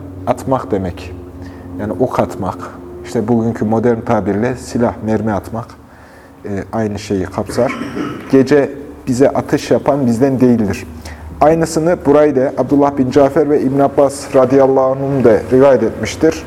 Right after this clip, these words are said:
Bu rivayetler birbirini destekler, hasen derecesine çıkar. Ee, İbn Abbas radıyallahu anh'dan gelen rivayetin isnadı da ayrıca hasendir. Müslümanlar aleyhine casusluk yapanlar bizden değildir.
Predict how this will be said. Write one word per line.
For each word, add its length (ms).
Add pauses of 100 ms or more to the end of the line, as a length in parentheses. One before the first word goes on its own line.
(240)
Bu 200
rivayetler 600
birbirini 520 (1120)
destekler, 540
hasen 440
derecesine 500
çıkar. 420 (600)
Ee, 500 (240)
İbn 180
Abbas 360
radıyallahu 440
anh'dan 240
gelen 300
rivayetin 480 (180)
isnadı 500
da 140 (140)
ayrıca 340
hasendir. 680 (1500)
Müslümanlar 560
aleyhine 440
casusluk 480
yapanlar 540
bizden 320
değildir. 480